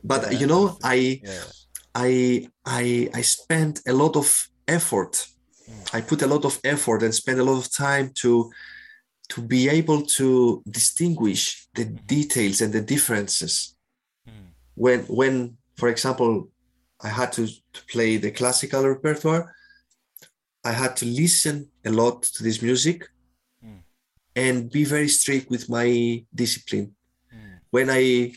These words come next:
Speaker 1: when I was going to play with my father, I was trying to follow his own advices and listen to cassettes.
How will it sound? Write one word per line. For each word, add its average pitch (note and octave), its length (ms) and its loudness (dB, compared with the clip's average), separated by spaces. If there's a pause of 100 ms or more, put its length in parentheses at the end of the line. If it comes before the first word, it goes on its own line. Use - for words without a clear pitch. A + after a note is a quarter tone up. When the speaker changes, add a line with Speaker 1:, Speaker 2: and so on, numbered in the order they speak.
(160)
Speaker 1:
when A#2 100 2
I B2 80 2
was A#2+ 140 0
going B2+ 240 2
to A#2+ 100 -6
play A#2 180 0
with A#2 160 0
my A2+ 140 2
father, D3 580 0 (800)
I B2 40 4
was B2 180 4
trying C#3+ 220 0
to - 100 -4
follow C3+ 400 2
his B2+ 260 -4
own A#2+ 360 2 (320)
advices A#2+ 720 2
and A2 200 -2
listen A#2+ 360 0 (100)
to A2+ 420 2 (480)
cassettes. - 800 0